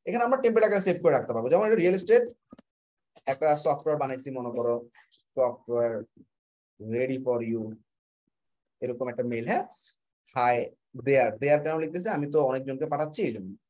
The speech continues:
I have a free,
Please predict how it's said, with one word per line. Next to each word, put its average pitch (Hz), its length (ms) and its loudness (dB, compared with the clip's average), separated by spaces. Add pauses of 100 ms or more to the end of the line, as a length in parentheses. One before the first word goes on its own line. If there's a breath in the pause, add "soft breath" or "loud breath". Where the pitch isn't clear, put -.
(560)
I 127 180 2 (360)
have 123 240 -2 (240)
a 120 140 2 (960)
free, 147 500 0